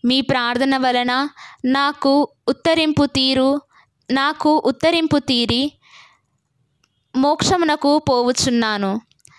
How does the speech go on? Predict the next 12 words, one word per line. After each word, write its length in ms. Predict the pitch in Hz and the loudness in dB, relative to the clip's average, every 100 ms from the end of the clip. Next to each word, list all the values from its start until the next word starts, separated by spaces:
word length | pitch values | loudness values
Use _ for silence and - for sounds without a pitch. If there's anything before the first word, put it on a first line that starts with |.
| _ _ | _ _
మీ 200 | 247 285 | -2 0
కొరకు 640 | 294 262 254 247 269 277 - - - | 0 0 0 0 0 0 -4 -14 -2
నిరంతరము 1000 | 247 269 277 320 339 320 269 247 247 254 - | 0 2 2 0 0 0 0 2 0 0 -2
ప్రార్థిస్తానని" 1000 | 254 226 226 262 - 254 233 240 226 226 - | -2 -2 0 -2 -2 -2 -4 -2 -2 -2 -2
చెప్పి 500 | 226 - 233 262 285 _ _ _ _ _ _ _ _ _ _ - - | -4 -4 -2 -2 -4 _ _ _ _ _ _ _ _ _ _ -8 -2
ఆ 220 | 269 - | -2 0
ఆత్మ 520 | 254 277 302 311 285 | 0 -2 -2 0 0
మోక్షమునకు 920 | 277 247 254 - 285 269 247 240 262 | 0 0 0 -2 0 0 -2 0 0
పోవుటను 840 | 262 240 233 240 233 233 233 262 294 _ - | 0 0 2 0 -2 -2 0 0 -2 _ -4
ఆ 140 | 262 | -4
కన్యాస్త్రీ 880 | 302 294 247 247 233 254 - 240 262 | -2 -2 0 0 0 -2 -2 0 0
గాంచారు. 760 | 233 220 208 220 - 202 190 | 0 -2 0 0 0 -2 -4